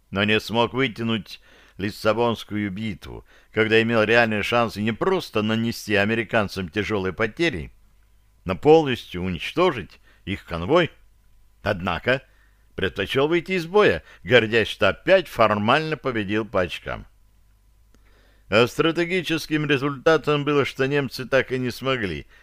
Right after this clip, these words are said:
ликвидировать португальский плацдарм союзников, откуда меньше чем через полгода началось американское наступление, и не сумели высвободить свои войска ударной танковой дивизии Роммеля,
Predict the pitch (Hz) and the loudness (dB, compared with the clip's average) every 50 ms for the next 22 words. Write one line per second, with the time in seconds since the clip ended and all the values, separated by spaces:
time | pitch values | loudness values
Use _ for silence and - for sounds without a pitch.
0 | _ _ - 98 107 82 101 110 110 104 123 131 127 117 110 107 - - - 98 | _ _ -6 -6 -4 -2 -4 -4 -4 -2 -2 0 0 2 2 0 0 -2 -6 -6
1 | 92 - - 107 101 120 117 101 - - - 104 90 - - 104 107 98 80 82 | -6 -8 -8 -2 2 2 2 2 0 -10 -10 -12 -12 -6 -2 -2 -2 -2 -2 -2
2 | 107 131 123 117 104 - - 120 127 127 117 87 80 73 - - 62 - - - | 0 0 0 0 -4 -4 -4 -4 -4 -4 -8 -8 -10 -12 -12 -12 -14 -14 -16 -20
3 | - - _ _ _ _ _ _ _ _ _ _ _ 101 110 104 - 127 127 117 | -20 -20 _ _ _ _ _ _ _ _ _ _ _ 0 0 0 -2 -6 0 2
4 | 123 120 123 123 117 - 107 107 90 - 117 117 110 - - 110 104 107 95 - | 2 2 2 0 -2 -2 -6 -8 -4 -2 -2 -2 0 0 -2 -2 -2 -2 -6 -4
5 | _ 104 104 104 104 120 139 139 110 78 65 - - _ - _ _ _ _ - | _ -2 -2 0 0 0 0 0 0 -2 -4 -6 -12 _ -20 _ _ _ _ -20
6 | - - 104 120 113 - 170 190 196 180 - 139 131 127 127 123 120 - 160 175 | -6 -2 -2 -2 0 2 2 2 2 2 0 -2 0 0 0 -2 2 2 4 2
7 | 175 160 - - - 160 156 165 151 - - - 151 104 92 101 104 101 95 90 | 2 0 -4 -6 -8 -6 -4 -6 -8 -8 -8 -10 -8 -6 -4 -2 -2 -2 -2 -2
8 | 92 90 90 87 _ _ _ _ _ _ _ _ _ _ _ _ _ _ - 131 | -4 -6 -8 -10 _ _ _ _ _ _ _ _ _ _ _ _ _ _ -2 0
9 | 143 147 147 151 139 - - 143 143 127 110 110 120 147 175 180 180 170 175 165 | 0 2 2 0 -2 -2 -6 -4 -2 0 2 2 2 2 2 2 2 2 2 0
10 | - - - 107 98 110 107 98 101 107 90 - - 117 117 107 101 104 110 110 | 0 -4 -8 -2 0 0 0 0 -2 -8 -8 -6 -4 -2 -2 0 2 0 0 0
11 | - - - 113 107 95 87 82 - _ _ _ _ _ _ _ _ _ _ 95 | -2 -6 -2 0 2 2 0 -2 -6 _ _ _ _ _ _ _ _ _ _ -4
12 | 101 110 127 120 113 113 117 113 101 - 123 120 117 104 90 107 107 110 104 101 | 2 4 4 4 4 2 -2 -4 -2 0 0 0 0 0 -4 -4 -4 -4 -4 -4
13 | 113 117 107 90 85 113 117 113 120 120 113 104 101 98 98 95 92 95 90 | -8 -8 -8 -2 0 0 0 2 2 0 0 0 -2 -2 -2 0 0 0 -2